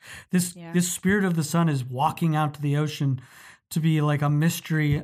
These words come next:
Speaker 1: and, and part of Abe. And we're also left even more questions about this deity and Abe,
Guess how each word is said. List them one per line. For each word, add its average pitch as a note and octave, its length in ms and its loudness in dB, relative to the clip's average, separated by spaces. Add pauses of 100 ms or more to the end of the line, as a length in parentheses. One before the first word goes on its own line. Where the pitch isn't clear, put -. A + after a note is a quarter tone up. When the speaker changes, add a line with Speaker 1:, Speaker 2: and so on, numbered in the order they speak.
Speaker 1:
and, D#3+ 200 -6
and D3+ 200 -2
part D#3 280 0
of D3 180 -2
Abe. D#3 300 2
And E3 100 2
we're E3+ 140 2
also F3+ 280 0
left E3 460 -2
even F#3+ 240 2
more F3+ 300 4
questions F3 760 -2 (120)
about D3+ 580 -4
this D3 220 -2 (140)
deity E3 720 2
and C3+ 320 -4
Abe, D3+ 500 -2